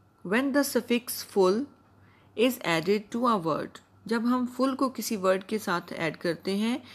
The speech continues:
it usually means, आमतौर पे इसका मतलब होता है with।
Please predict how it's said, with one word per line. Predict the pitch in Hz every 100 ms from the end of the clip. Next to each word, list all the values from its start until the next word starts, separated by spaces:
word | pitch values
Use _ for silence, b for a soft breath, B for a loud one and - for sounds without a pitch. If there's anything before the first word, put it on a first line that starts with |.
| B B -
it | 247
usually | 214 190 185 185 202 254 214
means, | 156 151 -
आमतौर | - 190 240 254 247
पे | 247 175 - - b -
इसका | 190 208
मतलब | 190 180 185 202
होता | 190 180 185
है | 196 220
with। | 196 170 185 -